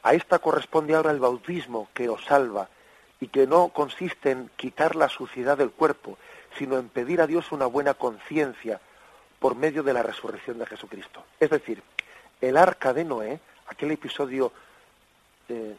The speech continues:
salvífico del arca de Noé, era un, un tipo, era una, una analogía de lo que estaba por llegar, del bautismo.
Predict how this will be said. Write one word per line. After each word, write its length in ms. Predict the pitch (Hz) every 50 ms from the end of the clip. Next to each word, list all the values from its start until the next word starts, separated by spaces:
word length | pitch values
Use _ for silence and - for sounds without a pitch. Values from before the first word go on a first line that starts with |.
| - _ _ _ _ _ _ _ _ _ _ - - -
salvífico 500 | 117 117 131 170 156 - 131 - 131 117
del 140 | 113 113
arca 240 | 131 147 - - 143
de 120 | 139 147 135
Noé, 260 | 127 117 117 123 135 - _ _ _ _ _ _ - - _ - _ _ _
era 280 | 170 180 165 117 82 - _ _ _
un, 200 | 175 170 160 143 - _ _ _ _ _ _
un 180 | 156 170 160 143
tipo, 460 | - - 170 156 - - 120 120 120
era 160 | 131 139 143
una, 280 | 139 139 135 135 123 - - - - - - _ _ _ -
una 240 | 139 139 135 127
analogía 640 | 127 123 120 117 110 107 - - 196 180 135 117 131 - _ _ _ _ _
de 140 | - 131 143
lo 80 | 135 127
que 80 | -
estaba 280 | - - - 160 160 151
por 180 | - 139 113
llegar, 340 | 95 107 113 127 123 113 - - _ _ _ _ _ _ _ _ _ _ _ _ _ _ _ _ _ _ _ _ - _ _ _ _ _ _ _ _ _ _ _ _ _ _ _ _ _ -
del 220 | 117 110 127 117
bautismo. 580 | 101 107 110 - - 127 117 - - 95 -